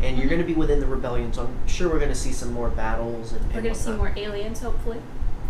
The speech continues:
Speaker 1: Yeah, whereas with Obi-Wan, yeah, I imagine it'll be a little bit more minimalist, so.
Speaker 2: Yeah.
Speaker 1: Nonetheless, again, hoping to get there.
Speaker 2: Yeah.
Speaker 1: Um, the bigger thing,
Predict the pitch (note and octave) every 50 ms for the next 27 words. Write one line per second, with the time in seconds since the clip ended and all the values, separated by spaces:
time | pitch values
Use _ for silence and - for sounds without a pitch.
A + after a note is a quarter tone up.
0 | - - - - - C3+ A#2+ A2+ A#2 B2 C3 C3 C3 B2+ C3 C#3 C3 C3 B2+ B2+
1 | B2+ B2 B2 B2 A#2+ - - B2+ A2+ - B2 - A#2+ A#2 A#2+ B2+ B2+ B2+ B2+ B2+
2 | B2+ B2+ B2 A#2+ A#2+ - - - - - - C3 C3 C3+ C#3+ C3+ C3+ C#3 E3+ F#3
3 | F#3 F3+ D#3+ - C#3+ B2+ A#2+ A#2+ A#2+ A#2 A#2 A2+ A2+ A2+ - - - - - -
4 | - - A#2 A2+ A2+ A2+ - - - - - - - - - - - - - -
5 | A2+ G#2 - D#3+ F3+ G3 G3+ F#3+ F3+ E3 D3+ C#3+ - - - - - - B2+ A#2+
6 | A#2 A2+ - - - - - - - - - D#3 D3+ - C3+ B2+ B2 B2 A#2 -
7 | - - - - - - - - - - - B3+ A#3+ A3 A3 G#3 - - - -
8 | - - - - - - - - C3+ C3 C3 C3 B2+ C3+ - F3 F3+ F3+ G#3 G#3
9 | F#3+ - - C#3+ B2 A#2 A#2 B2 C#3+